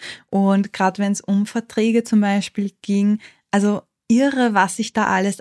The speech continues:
ansammelt, Ordner voll Papier. Und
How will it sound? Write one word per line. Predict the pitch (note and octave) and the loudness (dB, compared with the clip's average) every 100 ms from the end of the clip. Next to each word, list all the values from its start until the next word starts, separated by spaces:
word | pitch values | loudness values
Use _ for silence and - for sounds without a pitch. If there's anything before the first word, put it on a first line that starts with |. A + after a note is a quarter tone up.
| - | -4
ansammelt, | F#3 G#3+ A#3 - G3 G3+ G#3 G#3+ | -2 0 0 -2 -2 0 -2 -4
Ordner | F#3+ G3+ A#3 G#3+ | -2 -2 0 -2
voll | - G3+ | 0 -4
Papier. | - - - G#3+ B3 E4+ _ - - - _ | -6 -14 -2 0 0 -2 _ -20 -20 -20 _
Und | G#3+ G#3+ G#3+ A3 G#3+ | 2 4 6 4 2